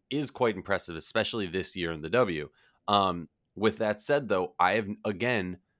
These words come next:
they're, they're, in my mind, the exact same as Seattle. We know you have the talent. We know you have the superstars to get it done, but they're just, they haven't hit that next gear yet. And for Connecticut, I mean, based on last season, you kinda have to be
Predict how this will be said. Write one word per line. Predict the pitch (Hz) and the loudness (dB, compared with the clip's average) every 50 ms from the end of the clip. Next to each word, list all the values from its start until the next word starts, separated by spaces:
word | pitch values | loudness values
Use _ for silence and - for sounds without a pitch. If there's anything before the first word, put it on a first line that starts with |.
| _ _ _ | _ _ _
they're, | - 92 104 107 113 - - | -6 2 2 2 2 2 -2
they're, | 110 95 107 107 104 98 98 95 92 - _ - | -2 4 6 6 8 8 6 4 2 -2 _ -6
in | 117 104 95 | -4 -2 2
my | 95 92 104 107 | 4 4 4 4
mind, | 110 113 117 110 104 | 4 2 2 2 0
the | 98 85 | -2 -4
exact | 76 78 - - 92 90 87 - | -6 -8 -4 -2 0 0 0 -2
same | - 98 90 85 85 | -4 -6 -6 -6 -6
as | 80 - | -8 -8
Seattle. | - 92 78 71 67 - 76 | -6 -6 -6 -6 -6 -8 -10
We | 78 80 | -12 -10
know | 76 78 82 | -8 -6 -4
you | 98 107 117 | -2 0 -2
have | 117 | 0
the | 120 117 | -2 -4
talent. | - - 92 87 85 85 87 - _ _ _ _ _ _ | -6 -6 -6 -4 -4 -4 -6 -6 _ _ _ _ _ _
We | - 92 90 | -6 -6 -2
know | 85 85 87 95 | 0 0 0 0
you | 104 110 104 | 0 -2 0
have | 90 95 95 98 98 85 - - _ _ _ _ _ _ | 2 2 4 4 2 2 -2 -12 _ _ _ _ _ _
the | - 92 | -10 -8
superstars | - - 117 101 - 95 - - - 98 90 90 85 - - | -6 -6 -6 -4 -6 -6 -6 -2 2 2 2 2 2 0 -4
to | - | -6
get | 82 92 90 87 | -4 -4 -2 -2
it | 85 73 | -2 0
done, | 117 120 120 107 90 85 - _ _ _ _ - | 2 4 4 4 2 0 -6 _ _ _ _ -4
but | - 101 95 | -4 -2 0
they're | 101 101 | -2 -4
just, | 90 95 104 107 104 - - - | 0 2 2 2 2 0 -6 -6
they | 107 98 90 95 95 92 87 - - | -8 -6 -2 0 0 0 -2 -4 -8
haven't | - - 95 92 87 101 104 - | -4 2 2 2 2 0 -4 -6
hit | - - - 92 - - | -8 -8 -8 -6 -4 -2
that | 101 101 82 | -4 -4 -2
next | 82 82 - - - | -4 -6 -6 -6 -10
gear | - 123 165 165 | -4 0 0 2
yet. | 143 101 95 98 - _ _ _ _ _ _ - | 4 2 2 2 -2 _ _ _ _ _ _ 0
And | 110 110 110 110 107 104 104 104 - - | 2 4 4 4 4 4 2 0 -4 -6
for | - - - 101 | -2 -2 -2 -2
Connecticut, | - 101 107 131 165 185 123 101 90 90 101 - _ _ _ _ - | 0 2 2 4 4 2 2 2 0 0 0 -2 _ _ _ _ -4
I | 90 90 90 | -2 -2 0
mean, | 92 90 90 90 90 90 90 90 - _ - | 0 0 0 0 0 -2 -4 -6 -8 _ -8
based | - 95 95 92 - - | -4 -4 -2 -2 0 0
on | 110 104 98 | 0 0 2
last | 98 110 131 135 - - | 2 2 2 2 0 -2
season, | 104 98 85 92 104 101 | -4 -4 -2 -2 -2 -4
you | 90 87 | -4 -6
kinda | - 90 104 117 117 | -4 -2 -2 0 2
have | 113 107 101 - | 4 2 2 2
to | - | -2
be | 90 85 73 - | -6 -6 -6 -6